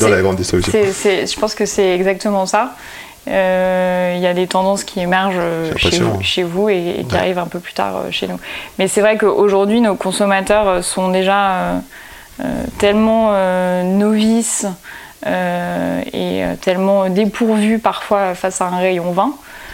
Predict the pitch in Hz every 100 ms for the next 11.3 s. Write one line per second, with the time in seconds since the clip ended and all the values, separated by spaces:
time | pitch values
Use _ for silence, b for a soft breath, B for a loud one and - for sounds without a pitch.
0 | B B - 180 180 175 175 - 185 175
1 | 175 180 202 185 175 170 - 247 240 -
2 | 196 196 190 190 180 - 185 - 190 190
3 | 175 - 214 208 196 190 185 180 180 175
4 | - 185 175 - 202 202 190 185 - -
5 | 190 190 196 202 196 196 180 180 - 185
6 | 175 - 135 180 214 B B B B -
7 | - - 170 - - 240 - - 190 -
8 | - 190 185 180 - - 196 185 175 175
9 | 180 175 185 185 190 185 196 190 202 185
10 | 180 180 190 180 180 185 233 208 98 -
11 | - -